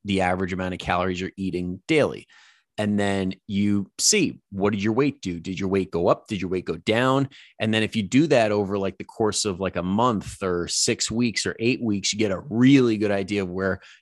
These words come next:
your metabolism is at. It's like, "Oh, so I've averaged about fifteen hundred calories. My weight has pretty much stayed the same. And yeah, so this is my maintenance." And then based on that, I mean,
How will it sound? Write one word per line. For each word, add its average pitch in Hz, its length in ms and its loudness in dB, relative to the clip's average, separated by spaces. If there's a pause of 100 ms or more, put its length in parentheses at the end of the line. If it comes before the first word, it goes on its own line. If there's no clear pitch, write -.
your 95 80 -2
metabolism 101 800 0
is 82 120 -8
at. 80 260 -4
It's - 180 -8
like, 95 200 -4
"Oh, 135 240 0 (380)
so 120 160 2
I've 113 200 2
averaged 131 600 0
about 98 400 -2 (240)
fifteen 101 480 -4
hundred 95 320 -4
calories. 95 800 -2
My 87 220 -2
weight 110 360 0
has 107 220 -4
pretty 107 260 -2
much 98 300 -4
stayed 98 380 -4
the 76 60 -10
same. 113 640 4 (600)
And 110 480 0 (320)
yeah, 127 260 0
so 107 240 0
this 107 180 0
is 107 160 -2
my 107 200 -2
maintenance." 110 600 -4 (100)
And 110 180 0
then 110 240 2 (360)
based 120 280 2
on 98 160 2
that, 127 340 0 (1120)
I 110 80 -6
mean, 98 400 -2